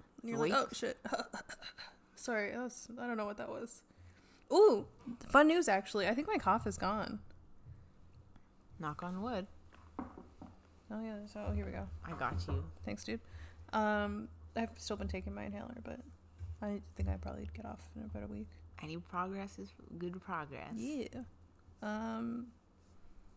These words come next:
Speaker 2: At least, hopefully, everybody came away from the year,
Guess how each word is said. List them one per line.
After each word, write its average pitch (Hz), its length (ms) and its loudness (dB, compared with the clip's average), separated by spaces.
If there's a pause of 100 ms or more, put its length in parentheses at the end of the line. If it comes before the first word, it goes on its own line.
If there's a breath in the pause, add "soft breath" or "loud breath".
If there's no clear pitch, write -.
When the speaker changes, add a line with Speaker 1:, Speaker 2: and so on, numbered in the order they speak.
(1400)
Speaker 2:
At 254 80 4
least, 302 220 2
hopefully, 226 380 0
everybody 170 400 -2
came 156 260 -8
away 135 280 -6
from 139 360 -8
the 139 200 -8
year, 135 600 -6